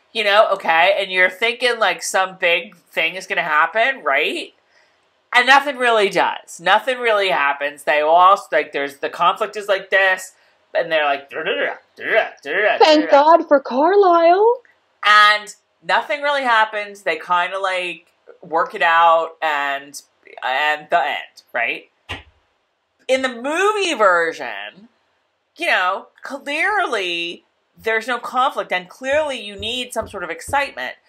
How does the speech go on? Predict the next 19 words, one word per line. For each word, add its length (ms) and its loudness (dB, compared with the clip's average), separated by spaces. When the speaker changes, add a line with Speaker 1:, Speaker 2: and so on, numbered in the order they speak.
Speaker 1:
So 280 -2
what 340 -4
they 360 -8
did 260 -4
in 100 -10
the 80 -8
movie 840 -8
was 160 -20
actually 600 -6
genius, 680 -14
'cause 180 -16
that 260 -2
movie, 300 -12
that 160 -4
very 220 -8
last 320 -4
Twilight 280 -6
movie, 180 -20
sucked 680 -6